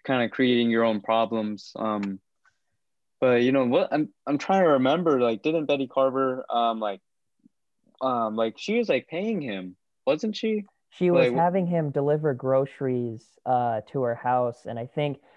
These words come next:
Speaker 2: yeah, I mean, I mean, even one time, uh, the first time they're shown, his, her husband ends up paying him for the delivery, even though his wife was trying to, to bang Gilbert. <laughs>
Speaker 1: Yeah, that's, and, uh, if I remember correctly, didn't, didn't the husband commit suicide too?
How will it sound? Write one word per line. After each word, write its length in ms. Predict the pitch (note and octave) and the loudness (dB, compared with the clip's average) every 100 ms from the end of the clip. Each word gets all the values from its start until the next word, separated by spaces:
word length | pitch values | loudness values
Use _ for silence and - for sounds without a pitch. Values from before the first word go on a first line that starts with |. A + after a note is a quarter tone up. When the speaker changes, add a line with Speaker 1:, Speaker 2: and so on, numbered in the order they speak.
| _ | _
Speaker 2:
yeah, 120 | D#3 | 0
I 80 | C#3 | 2
mean, 160 | D3+ - | 0 -2
I 60 | |
mean, 120 | D3 D3 | 0 0
even 220 | D3 C3+ | 0 0
one 240 | C3+ D3+ | 0 -2
time, 400 | D#3 C3+ B2 A#2+ | -2 -2 -2 -2
uh, 320 | A#2+ A#2 A2+ | -2 -2 -2
the 120 | A#2 B2 | -6 -4
first 300 | E3+ F3+ - | -2 0 0
time 200 | C3+ B2 | -2 -2
they're 100 | C#3+ | -6
shown, 440 | - B2+ B2 A#2 | -6 -6 -6 -8
his, 280 | B2 B2+ B2 | -4 -4 -4
her 200 | - C#3+ | -2 0
husband 460 | C#3 E3 C#3 C3+ - | 2 0 0 -4 -4
ends 200 | B2+ B2+ | -6 -2
up 160 | C3 - | -4 -2
paying 340 | C#3 C#3+ C3+ | -2 -2 -2
him 240 | C#3 B2 | -6 -6
for 100 | B2+ | -4
the 80 | B2+ | -4
delivery, 680 | B2+ B2+ C#3 C3+ B2 A2+ B2+ | -4 -2 -2 -2 -2 -2 -4
even 220 | B2+ B2 | -4 -4
though 360 | B2+ A#2+ A2 - _ _ | -2 -2 -4 -8 _ _
his 160 | D3 A#2+ | -4 -2
wife 340 | B2 B2+ B2+ | 2 0 0
was 140 | A#2+ - | -8 -8
trying 400 | C3+ B2 A#2+ A#2 | -6 -4 -6 -8
to, 420 | - A2+ A2 A2 - | -8 -6 -6 -8 -12
to 100 | A#2 | -14
bang 460 | G#2+ A#2 A#2 A2 G#2+ _ _ _ _ _ _ | -10 -8 -8 -10 -16 _ _ _ _ _ _
Gilbert. 340 | B2 A2+ G#2+ - | -8 -6 -8 -8
<laughs> 40 | - | 0
Speaker 1:
Yeah, 360 | D#3+ D3+ A#2 | 2 2 2
that's, 300 | B2+ D3 - F#3+ - G3+ - _ _ _ _ _ _ _ | 0 -2 -6 -10 -8 -12 -14 _ _ _ _ _ _ _
and, 160 | F3+ G#3+ | -6 -2
uh, 220 | A3+ G3+ - - E3+ | -2 -4 -8 -16 -12
if 140 | F3 | -2
I 60 | F3+ | 0
remember 440 | D3+ C3+ E3+ G3+ | 0 0 0 -2
correctly, 340 | - B2+ A#2 B2+ | -2 -4 -4 -8
didn't, 440 | G#3 A#3 - - | -8 -8 -8 -6
didn't 180 | E3 G3 | -2 0
the 100 | C#3 | 0
husband 360 | C3 D3 F#3 | 0 -2 -2
commit 280 | D#3+ D#3+ - | -4 -4 -4
suicide 580 | - E3+ F3 F3 E3+ D#3 | -2 -2 0 0 0 -2
too? 340 | - F3 F3+ | -4 -2 -4